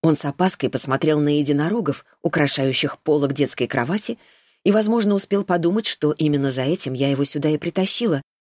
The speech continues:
а сейчас непременно заведу разговор о домашнем очаге, семье и детях. Я встала прямо у окна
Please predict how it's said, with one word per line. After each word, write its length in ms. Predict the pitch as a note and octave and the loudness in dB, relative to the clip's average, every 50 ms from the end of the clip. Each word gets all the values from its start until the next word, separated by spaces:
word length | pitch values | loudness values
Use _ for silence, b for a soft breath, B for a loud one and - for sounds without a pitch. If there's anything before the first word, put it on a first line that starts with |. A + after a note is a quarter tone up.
| _ _ _ _ - | _ _ _ _ -2
а 80 | - F3+ | -2 -2
сейчас 420 | - G3 F#3 - A3 A#3+ A3 - | 0 -2 -4 -2 -2 -4 -2 -2
непременно 540 | G3+ F3 - E3+ F3 F#3+ A#3 C#4 B3+ A3+ A3 | -4 -2 0 0 0 0 0 0 0 0 0
заведу 340 | G3+ G3 F#3+ G3+ F3 F3+ F#3+ | 0 0 -2 0 0 0 0
разговор 520 | F#3+ D#3 C3+ C#3+ C#3+ C#3+ D3 F3+ G3 F3 _ _ _ _ - | 0 0 0 0 0 0 0 0 -2 -4 _ _ _ _ -2
о 80 | C#3 | -2
домашнем 560 | C#3+ C#3+ D3 C#3+ D3+ E3 E3+ - D#3 D3+ D3 - | 0 2 2 0 0 -2 -2 -2 -2 -2 -2 0
очаге, 600 | - C#3+ - - - A#2 A#2 C3+ E3 A#3 B3 G#3+ _ _ _ - | -2 -4 -4 -4 -6 -4 -2 0 0 -2 -2 -6 _ _ _ -14
семье 580 | - - C3+ C3 C#3 C3 A#2+ C#3 E3 F3 D#3 | -8 -2 0 0 0 2 2 2 2 2 2
и 40 | C#3+ | 0
детях. 520 | A#2 B2 C3+ C#3 - - D3 - - - _ _ _ _ _ _ _ _ _ _ _ _ _ _ _ - | 0 -2 -4 -4 -4 -8 -12 -12 -14 -18 _ _ _ _ _ _ _ _ _ _ _ _ _ _ _ -2
Я 120 | E3 F3 | 0 0
встала 340 | D#3+ - - - E3+ E3 E3 | 0 0 0 0 0 0 0
прямо 300 | D3 - E3+ D#3 D#3 D#3 | 0 0 0 2 2 2
у 40 | D#3 | 2
окна 380 | D#3 D#3 D#3 - F#3 F#3 F#3+ F#3+ | 0 0 -2 -2 0 0 0 -2